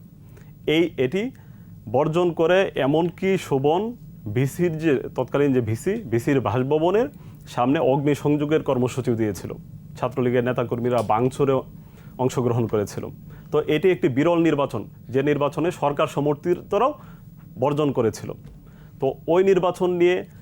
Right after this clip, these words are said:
ত্রাস, সন্ত্রাস, সে রাজত্ব যেমন ছিল, এই নির্বাচনের সন্দেহ, সংশয় এবং ভোট ডাকাতি অন্য সকল নির্বাচনকে ছাপিয়ে গিয়েছিল।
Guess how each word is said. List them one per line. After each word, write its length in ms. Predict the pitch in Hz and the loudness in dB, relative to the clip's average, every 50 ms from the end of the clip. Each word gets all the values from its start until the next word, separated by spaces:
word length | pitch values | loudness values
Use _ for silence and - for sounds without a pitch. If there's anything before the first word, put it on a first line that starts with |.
| - - - - - - | -20 -20 -20 -20 -10 -4
ত্রাস, 320 | - 135 139 147 151 147 | 0 2 2 2 2 0
সন্ত্রাস, 580 | - - - 151 147 147 135 143 147 151 175 165 - - - - - - - - - - | -2 -6 -4 -2 -2 0 0 0 0 0 0 -2 -6 -12 -18 -18 -20 -20 -20 -20 -14 -6
সে 140 | - 151 | -2 -2
রাজত্ব 460 | 147 151 147 147 151 156 151 - 160 147 | 0 2 2 2 2 0 0 0 0 2
যেমন 260 | 156 151 160 160 160 | 2 2 2 0 -2
ছিল, 260 | - - - 196 247 285 - - - - - - - | -2 -2 0 0 -2 -2 -6 -16 -20 -20 -20 -12 -6
এই 160 | - 135 143 143 | -2 0 2 2
নির্বাচনের 500 | 143 143 135 143 135 - 135 139 143 135 | 2 2 2 0 -2 -2 -2 -2 -2 -2
সন্দেহ, 540 | - - - 151 151 156 147 139 147 147 | -2 -4 -2 -2 -2 0 0 0 0 0
সংশয় 520 | 143 - - 147 151 - - - 190 220 254 - - - - | 0 0 0 -2 -2 -2 -2 -2 -2 -2 -2 -6 -14 -8 -2
এবং 240 | 131 135 135 117 110 | 0 0 0 0 0
ভোট 140 | 123 139 147 | 0 0 0
ডাকাতি 500 | 143 156 151 - 165 147 - 135 107 - - - - - - | 0 -2 -2 0 -2 -2 0 -2 -4 -4 -8 -16 -14 -6 -2
অন্য 280 | 143 151 156 143 160 147 | 0 0 2 0 -2 -4
সকল 380 | - - 170 160 185 180 165 | -2 -4 -2 0 0 2 2
নির্বাচনকে 580 | 160 160 143 139 156 139 - 147 139 127 131 117 | 2 2 2 0 -2 -2 -2 -2 -2 -2 -4 -4
ছাপিয়ে 340 | - 131 117 - 127 123 113 | -4 -4 -4 -2 -2 -2 -2
গিয়েছিল। 360 | 110 98 90 - - - | -4 -4 -6 -6 -12 -16